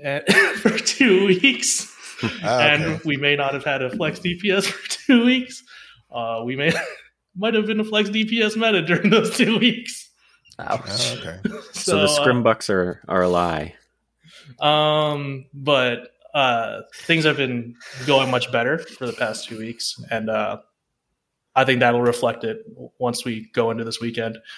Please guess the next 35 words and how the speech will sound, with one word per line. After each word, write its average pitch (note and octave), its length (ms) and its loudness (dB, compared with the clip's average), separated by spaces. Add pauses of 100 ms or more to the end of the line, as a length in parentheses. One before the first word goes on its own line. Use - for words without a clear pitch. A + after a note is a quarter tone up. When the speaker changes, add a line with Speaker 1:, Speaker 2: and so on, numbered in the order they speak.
(280)
Speaker 1:
I B2 120 4
think B2 280 4 (640)
I, C3+ 140 4
I, C#3+ 160 6
I - 200 4
actually C3+ 260 2
completely B2 380 2
understand A2+ 500 0
why A2 140 0
people G#2+ 260 -6
have G#2+ 120 -2
put A2+ 140 -2
us A2 140 -4
so A2 100 -2
low A2 200 -2
on A2 140 -2
their A2 200 -2
tier B2 180 0
list, A#2 240 2
because A2 580 -4 (140)
it's - 260 2
not A#2 200 4
their A#2 120 -2
job A2 260 0
to A#2+ 60 2
understand A2 520 -2
that G#2+ 180 -2 (1000)
one B2 160 4
of A2 60 2
our A2 80 0
players A2 280 2
was A2+ 100 -4
graduating G#2+ 420 0
high G#2+ 120 -2
school. A2 380 -6